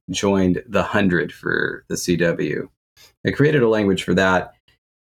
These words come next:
and suddenly there were actually people that wanted to learn this language and forming their own communities and making websites and everything. That was the first time I'd ever seen one of these communities.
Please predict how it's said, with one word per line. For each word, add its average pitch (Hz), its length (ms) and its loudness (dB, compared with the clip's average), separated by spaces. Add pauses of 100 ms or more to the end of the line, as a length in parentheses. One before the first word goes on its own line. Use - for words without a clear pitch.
and 98 220 2
suddenly 117 840 2 (200)
there 120 140 4
were 110 140 4
actually 101 400 0
people 98 320 0
that 90 180 2
wanted 92 280 2
to 87 60 2
learn 90 260 2
this 85 200 -2
language 80 580 -2
and 85 240 -2
forming 98 380 2
their 92 160 2
own 87 60 2
communities 85 520 0
and 90 80 2
making 85 300 0
websites 85 460 -2
and 85 100 -4
everything. 85 260 -4
That 180 120 2
was 160 80 -2
the 92 80 -2
first 90 300 -2
time 82 200 -2
I'd 82 80 -2
ever 82 180 -2
seen 101 600 -2 (480)
one 98 180 0
of 87 60 2
these 87 180 0
communities. 87 680 -4